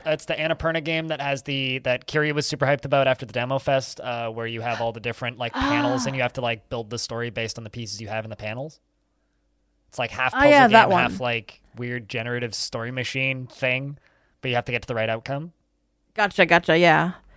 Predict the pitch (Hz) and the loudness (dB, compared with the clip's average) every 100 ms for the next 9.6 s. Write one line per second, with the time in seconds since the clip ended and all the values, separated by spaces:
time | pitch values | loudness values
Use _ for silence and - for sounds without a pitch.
0 | - - - 466 539 262 277 311 302 285 | -20 -4 2 6 6 8 8 8 6 2
1 | 262 190 190 175 - 107 92 113 226 214 | 6 6 6 4 2 -2 -4 -6 -10 -12
2 | - _ _ _ _ - 190 123 - 147 | -16 _ _ _ _ -6 -4 -4 -2 -2
3 | 143 196 160 175 156 160 156 147 135 127 | -2 -2 2 2 2 2 0 0 0 0
4 | 120 117 - 127 117 110 107 _ _ _ | 0 -6 -10 -6 -4 -4 -6 _ _ _
5 | - 139 117 110 104 104 107 - 127 131 | -12 -6 -6 -6 -10 -12 0 2 2 2
6 | - 127 113 113 104 110 _ _ _ _ | 2 0 -2 -12 -14 -18 _ _ _ _
7 | _ _ _ _ _ 208 214 196 208 233 | _ _ _ _ _ 2 4 4 4 0
8 | - 240 - - - 349 403 539 403 330 | -2 -2 -2 0 4 6 6 8 8 8
9 | 277 214 285 156 185 | 8 6 4 -4 -8